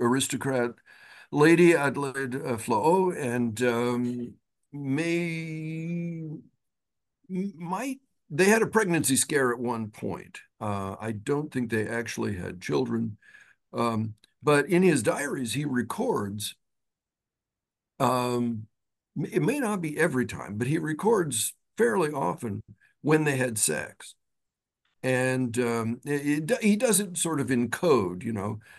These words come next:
uh, "We worshipped the Cyprian goddess," and things like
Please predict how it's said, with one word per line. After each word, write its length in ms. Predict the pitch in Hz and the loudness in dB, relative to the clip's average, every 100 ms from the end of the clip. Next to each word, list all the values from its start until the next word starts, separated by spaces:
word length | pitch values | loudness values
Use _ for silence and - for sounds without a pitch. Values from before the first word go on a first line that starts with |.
| - - | -16 -4
uh, 280 | 113 117 | 0 2
"We 160 | 120 123 | 2 2
worshipped 600 | 113 123 147 143 131 - | 0 2 2 2 -4 -4
the 100 | 123 | -4
Cyprian 440 | - 139 - 117 | -2 -2 0 0
goddess," 560 | 107 107 104 95 101 - | 2 0 0 -4 -8 -6
and 260 | 107 101 - | -4 -6 0
things 200 | 240 - | 2 4
like 200 | - | 2